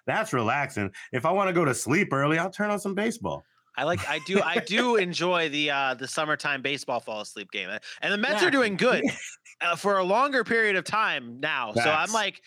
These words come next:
Speaker 1: That's
Speaker 2: I'm
Speaker 1: true.
Speaker 2: actually start, like, really, I'm, I'm, I'm, I'm happy. But I know that
Speaker 1: Yankees and Mets are first in their leagues right now, aren't they?
Speaker 2: Yeah, yeah. The Mets, yeah, the Mets are the second best team in baseball, se-, the number one team in the National League right now, which is great.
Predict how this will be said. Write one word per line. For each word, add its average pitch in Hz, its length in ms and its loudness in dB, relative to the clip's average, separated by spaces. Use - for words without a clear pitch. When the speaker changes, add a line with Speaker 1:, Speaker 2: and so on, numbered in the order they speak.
Speaker 1:
That's 82 180 -4
Speaker 2:
I'm 170 80 2
Speaker 1:
true. - 120 4
Speaker 2:
actually 220 380 2
start, 214 300 0
like, 180 160 2
really, 214 360 4
I'm, 175 180 0
I'm, 175 240 2
I'm, 185 260 0
I'm 180 140 0
happy. 180 480 -2
But 185 280 0
I 180 140 0
know 180 420 2
that 160 240 0
Speaker 1:
Yankees 156 380 2
and 240 200 2
Mets 139 280 2
are 120 80 2
first 123 340 0
in 117 80 4
their 113 160 2
leagues 113 260 2
right 107 160 2
now, 101 180 0
aren't 120 180 0
they? 202 160 2
Speaker 2:
Yeah, 247 260 2
yeah. 190 260 0
The 156 100 -6
Mets, 190 280 -2
yeah, 170 320 0
the 143 80 -4
Mets 180 220 -2
are 180 60 0
the 160 260 4
second 170 260 -2
best 156 160 -2
team 170 140 0
in 143 80 -2
baseball, 147 420 0
se-, 156 260 -2
the 143 200 0
number 175 260 2
one 165 140 4
team 156 240 -4
in 139 80 -4
the 139 100 -2
National 139 440 -4
League 135 180 -2
right 127 160 0
now, 123 280 -2
which 135 200 -2
is 147 80 -4
great. 240 360 0